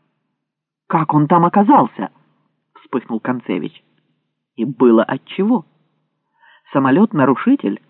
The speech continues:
находился в глубине советской территории, границы которой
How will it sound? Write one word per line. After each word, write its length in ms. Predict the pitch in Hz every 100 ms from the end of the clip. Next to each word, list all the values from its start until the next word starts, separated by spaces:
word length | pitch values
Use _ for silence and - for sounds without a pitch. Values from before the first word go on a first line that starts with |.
| -
находился 640 | 139 139 117 202 240 175
в 80 | 143
глубине 640 | 143 151 151 135 127 135 -
советской 420 | 214 156 - 190
территории, 640 | 214 247 - 208 95 73 _ _ _ _ _ _
границы 540 | 127 139 139 135 113 120
которой 520 | 107 - 254 208